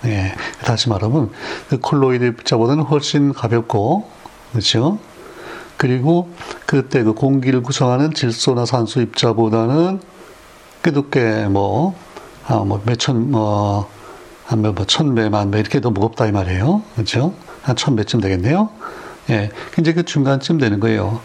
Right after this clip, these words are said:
그러니까, 어, 이 상황에서, 상황에서 콜로이드가 이제 그때는 중력장이잖아요. 지구의 중력장 하에서 콜로이드가 이제 그 정도 크기면은 그때 그 밀도가 반을 주는 그 높이가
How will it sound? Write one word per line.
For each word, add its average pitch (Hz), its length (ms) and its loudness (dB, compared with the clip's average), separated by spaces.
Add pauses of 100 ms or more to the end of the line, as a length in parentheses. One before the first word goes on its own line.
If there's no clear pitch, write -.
(420)
그러니까, 127 640 2 (460)
어, 113 360 2
이 139 60 2
상황에서, 113 1000 0 (160)
상황에서 120 680 0 (720)
콜로이드가 147 960 4
이제 147 120 0
그때는 143 320 2
중력장이잖아요. 117 920 2
지구의 127 400 0
중력장 113 720 0
하에서 110 720 2 (560)
콜로이드가 123 580 2
이제 117 160 0
그 120 140 -2
정도 110 300 2
크기면은 120 800 2 (480)
그때 123 280 0
그 107 360 4 (520)
밀도가 120 480 0
반을 120 440 2
주는 104 600 2
그 139 100 -2
높이가 117 720 0